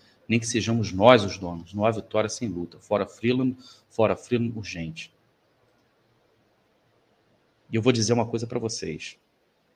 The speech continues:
Investidores, na verdade, até olham pro Botafogo e até veem o Botafogo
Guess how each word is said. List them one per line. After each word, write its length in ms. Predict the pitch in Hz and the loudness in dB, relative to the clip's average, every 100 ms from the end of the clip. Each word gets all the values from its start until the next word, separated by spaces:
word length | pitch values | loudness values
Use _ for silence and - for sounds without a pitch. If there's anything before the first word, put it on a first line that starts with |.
| _ | _
Investidores, 880 | 95 127 - 101 107 143 90 - - _ _ _ _ _ _ - | 0 2 2 0 4 4 4 -6 -14 _ _ _ _ _ _ -14
na 80 | |
verdade, 600 | 90 85 82 117 123 - - _ _ _ _ _ _ _ _ _ _ _ _ | -10 -6 4 6 6 2 -12 _ _ _ _ _ _ _ _ _ _ _ _
até 240 | 113 - 165 | -6 4 6
olham 260 | 127 165 | 8 4
pro 140 | - - | 2 -6
Botafogo 500 | 104 95 - 95 95 | -8 -8 -6 -6 -2
e 80 | |
até 240 | 110 - - | -2 2 2
veem 400 | 104 110 151 110 | 4 2 2 0
o 80 | 92 | -2
Botafogo 640 | 98 104 98 - 101 87 | -2 -2 -6 -6 -6 -6